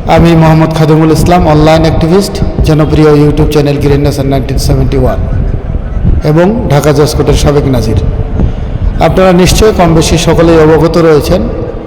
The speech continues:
দুই হাজার তেইশ সালের ফেব্রুয়ারি মাসে আমি ঢাকা জজ কোর্টের নাজির পদে যোগদান করি এবং এই পদে আমি দুই হাজার চব্বিশ সালের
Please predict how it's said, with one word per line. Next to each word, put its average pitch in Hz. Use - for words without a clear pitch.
দুই 165
হাজার 175
তেইশ 185
সালের 190
ফেব্রুয়ারি 165
মাসে 160
আমি 143
ঢাকা 151
জজ 151
কোর্টের 143
নাজির 160
পদে 160
যোগদান 151
করি 202
এবং 160
এই 180
পদে 185
আমি 170
দুই 151
হাজার 165
চব্বিশ 170
সালের 156